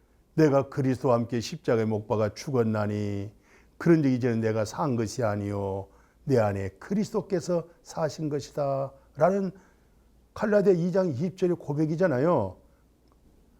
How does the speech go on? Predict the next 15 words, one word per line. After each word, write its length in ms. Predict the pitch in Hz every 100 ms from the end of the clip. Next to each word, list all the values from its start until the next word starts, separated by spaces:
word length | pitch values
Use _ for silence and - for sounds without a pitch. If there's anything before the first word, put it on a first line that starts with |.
| _ _ -
오늘 540 | 214 262 220 165 -
그렇게 360 | - 262 175 226
로마서 420 | 165 180 165 165
팔 240 | - 196
장 260 | - 170 170
구 140 | 147
절이 420 | 143 143 214 220 - _ _ _ _ _ _ _ _ _ _ -
이건 300 | 196 262 202
완전히 840 | 110 143 214 240 254 254 202 147 - _ _ _ _ _
정말 640 | - 143 180 247 247 170 113
영에 340 | 123 147 247
속한, 640 | - - - 214 208 160 - _ _ _ _ _ _ _ -
정말 560 | 123 156 262 254 -
그리스도에게 520 | - 151 220 - 233
속한, 580 | 220 - - 202 202 185